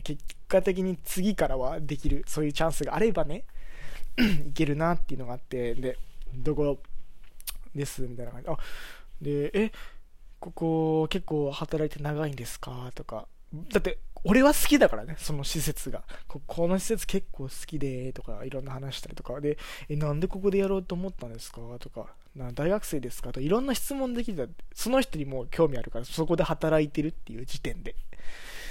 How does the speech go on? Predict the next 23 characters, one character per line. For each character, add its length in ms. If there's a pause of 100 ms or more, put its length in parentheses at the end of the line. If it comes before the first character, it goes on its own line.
(260)
そ 140
し 80
た 100
ら 120
ね、 160
な 100
ん 60
か 80
た 160
の-、 120 (360)
で、 220
な 120
ん 60
か 80
面 200
白 260
い 60
こ 140
と 100
が 140
ね、 320
あ 60
っ 60